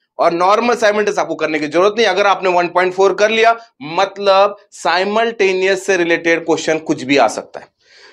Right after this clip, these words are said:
नॉर्मल क्वेश्चन भी आ जाएगा जो हम करते थे,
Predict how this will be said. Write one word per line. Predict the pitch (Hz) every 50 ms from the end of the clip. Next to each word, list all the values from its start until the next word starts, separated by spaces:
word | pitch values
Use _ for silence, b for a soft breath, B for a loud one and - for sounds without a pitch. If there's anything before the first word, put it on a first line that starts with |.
| b b b
नॉर्मल | 120 143 160 175 190 214 226
क्वेश्चन | 220 226 226 220 233 240 240 240
भी | 247
आ | 240 240
जाएगा | 240 247 254 247 247 269 277 277 - _ _ _ _ _ _ _ _ _ -
जो | - 170
हम | 180 196 190
करते | 202 196 190 180 220 220
थे, | 220 240 262